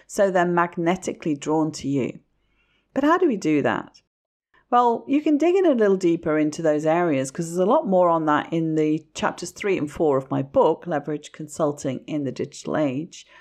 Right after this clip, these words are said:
And that's available on Amazon in print, Kindle, or audio if you prefer to listen rather than read. And I'm assuming you might do, since you're listening to my podcast.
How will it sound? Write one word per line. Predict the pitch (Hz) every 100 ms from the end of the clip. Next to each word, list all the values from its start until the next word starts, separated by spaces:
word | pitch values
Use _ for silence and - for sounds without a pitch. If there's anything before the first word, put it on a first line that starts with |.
| - - 165
And | 185
that's | 254 269
available | 247 214 185 165
on | - 151 147
Amazon | - 165 160 156 147 -
in | 147 147
print, | - 214 202 - - -
Kindle, | 202 175 170 151
or | - 262 277 - 202
audio | 214 180 143
if | - 175 180 190
you |
prefer | - 175 156 147
to | -
listen | 170 196 - 113 175 214 - _ -
rather | 165 165 151
than | 151 147 151
read. | 202 - 190 233 - -
And | -
I'm | 170
assuming | 196 196 160
you | 156
might | 185 262 151
do, | 156 165
since | 220 180 175 180
you're | 160 160
listening | 180 196 156
to | 151 156
my | 139
podcast. | - 151 - 120 - -